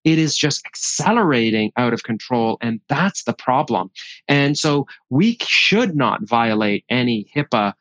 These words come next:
secure security, but we should be conscientious of public health.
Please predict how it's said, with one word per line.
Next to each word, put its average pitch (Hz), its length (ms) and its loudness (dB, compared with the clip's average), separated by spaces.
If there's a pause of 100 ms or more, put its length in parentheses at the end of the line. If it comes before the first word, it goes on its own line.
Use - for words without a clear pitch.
(200)
secure 117 840 0 (260)
security, 135 640 0 (300)
but 127 320 0
we 120 160 0
should 180 500 0
be 120 140 0
conscientious 107 800 -2
of - 100 -18 (100)
public 95 340 -2
health. - 300 -4